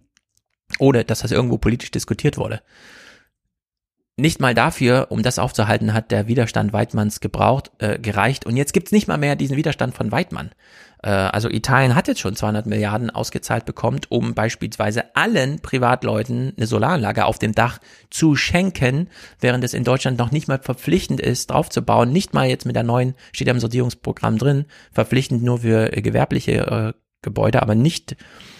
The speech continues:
ähm, für, äh, private. Und selbst wenn's mal Pflicht würde, müsste man's trotzdem noch selber bezahlen. In Italien kriegt man die einfach geschenkt. Zweihundert Milliarden, ähm, hat Italien geschenkt bekommen. Viele dieser Gelder werden da direkt so ausgezahlt. In Deutschland sehen wir nichts davon.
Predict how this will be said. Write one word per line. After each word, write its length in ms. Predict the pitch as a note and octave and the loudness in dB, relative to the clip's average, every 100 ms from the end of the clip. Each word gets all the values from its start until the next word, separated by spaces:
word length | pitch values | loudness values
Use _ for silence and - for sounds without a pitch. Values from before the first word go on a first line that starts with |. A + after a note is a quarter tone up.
| - - | -12 0
ähm, 560 | A2 A2 A2 A2 A#2 - _ | 2 4 2 0 -2 -8 _
für, 680 | - - A2+ G#2+ G#2+ G#2+ A2+ - _ - - _ - | -16 0 4 6 6 4 0 -10 _ -20 -20 _ -4
äh, 140 | G2+ | -4
private. 500 | - G#2+ G#2 C3 - | -2 0 2 2 2
Und 120 | - | 2
selbst 300 | A#2+ C3+ - - | 2 0 -2 -2
wenn's 360 | A#2 D#3+ E3+ | 2 2 2
mal 140 | B2 B2 | 0 -2
Pflicht 460 | - C#3 - G#2+ | 0 -2 0 2
würde, 260 | A#2+ D#3+ D3 | 6 6 6
müsste 220 | C3 B2 | 0 -2
man's 160 | A#2+ - | -4 -2
trotzdem 240 | - C3+ | -4 -2
noch 140 | B2 | 0
selber 300 | A#2 G#2+ C3+ | 2 2 4
bezahlen. 420 | C3+ B2 - B2+ - | 0 -2 0 0 -2
In 100 | C#3+ | -4
Italien 340 | D3+ E3 F3+ | 0 0 0
kriegt 160 | F3 E3+ | -2 -2
man 100 | E3 | 0
die 80 | |
einfach 220 | D3+ D3+ - | 0 -2 -4
geschenkt. 460 | E3+ - - - - | -2 -2 -4 -12 -12
Zweihundert 320 | - D#3 D3 | -2 0 0
Milliarden, 420 | C#3+ C#3+ D3 D3+ D3 - - - _ | 0 0 0 -2 -6 -16 -20 -20 _
ähm, 400 | - B2 B2+ B2+ A#2+ | 2 2 4 0 0
hat 140 | B2+ | -2
Italien 300 | - C#3 D#3 | 2 2 4
geschenkt 300 | D#3+ D3 D3 | 2 0 -2
bekommen. 460 | - D3+ C#3+ C#3 C#3+ | -2 0 0 -2 -6
Viele 240 | - D3 | -4 -4
dieser 300 | C#3+ C3 A#2+ | -2 -2 0
Gelder 280 | B2 B2 A#2+ | 2 2 2
werden 180 | A#2+ A#2+ | 0 0
da 80 | A2 | 0
direkt 300 | A2 B2 - | -2 -2 -4
so 120 | - | -2
ausgezahlt. 500 | - - C3+ C3 B2+ | -2 -4 -4 -2 -2
In 100 | - | 0
Deutschland 260 | F3 E3 | 0 2
sehen 160 | C#3+ D3+ | 0 0
wir 120 | D#3 | 0
nichts 560 | D#3 E3 F#3 - - - | 2 2 2 0 -8 -4
davon. 420 | B2+ - A#2+ | -2 2 0